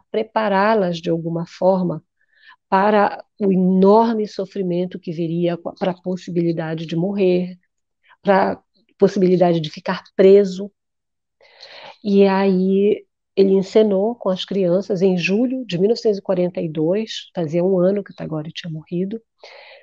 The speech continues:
e quinze dias, dezoito dias depois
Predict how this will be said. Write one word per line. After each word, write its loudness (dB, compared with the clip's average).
e 4
quinze 0
dias, 0
dezoito 4
dias -4
depois -4